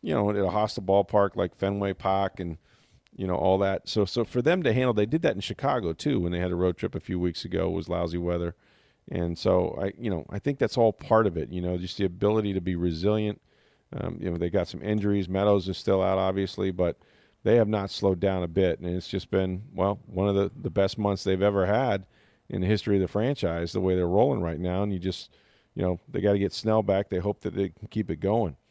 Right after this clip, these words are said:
Also, the Tampa Bay Lightning, we're still not done with hockey season, although it's weird, man, to see the playoffs and the Lightning not being in it.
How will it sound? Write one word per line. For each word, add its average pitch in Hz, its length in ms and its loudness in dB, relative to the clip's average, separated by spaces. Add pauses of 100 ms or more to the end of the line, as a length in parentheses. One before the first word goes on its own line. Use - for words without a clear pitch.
(420)
Also, 143 360 8
the 120 80 2
Tampa 170 340 2
Bay 139 140 8
Lightning, 139 320 6
we're 117 80 2
still 202 180 2
not 185 160 4
done 185 140 6
with 147 100 4
hockey 170 340 0
season, 127 300 0
although 131 200 6
it's 123 120 4
weird, 151 400 6
man, 117 200 2
to 107 40 0
see - 140 -4
the 117 100 -2
playoffs 139 540 2
and 113 100 -2
the 104 40 0
Lightning 123 340 0
not 117 180 0
being 107 240 0
in 139 160 2
it. 120 180 -2